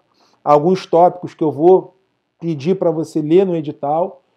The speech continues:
porque senão aqui a nossa análise fica muito maçante. E o nosso foco principal aqui, na verdade, é falar sobre o conteúdo, né, de raciocínio lógico, que vocês querem dicas, né? A maioria aqui quer,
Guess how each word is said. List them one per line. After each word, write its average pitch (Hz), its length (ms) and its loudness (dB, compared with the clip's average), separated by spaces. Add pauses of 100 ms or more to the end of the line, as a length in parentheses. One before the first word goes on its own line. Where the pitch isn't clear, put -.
(240)
porque 175 260 -2
senão 190 340 0
aqui 190 200 -2
a 190 60 2
nossa 185 300 -2
análise 175 460 -4
fica 185 260 -2
muito 170 260 -6
maçante. 170 720 -4 (600)
E 190 80 0
o 175 80 6
nosso 196 320 6
foco 196 340 4
principal 202 580 4
aqui, 190 440 0 (1200)
na 190 220 6
verdade, 180 760 6 (540)
é 185 120 8
falar 208 420 8
sobre 202 280 2
o 202 40 -2
conteúdo, 202 680 0
né, 196 160 -2
de 185 100 -6
raciocínio 185 580 -4
lógico, 175 480 -4
que - 80 -14
vocês 160 380 -8
querem 143 340 -8
dicas, 143 480 -10
né? 139 80 -12
A 135 40 -14
maioria 147 300 -4
aqui 147 160 -10
quer, 139 300 -10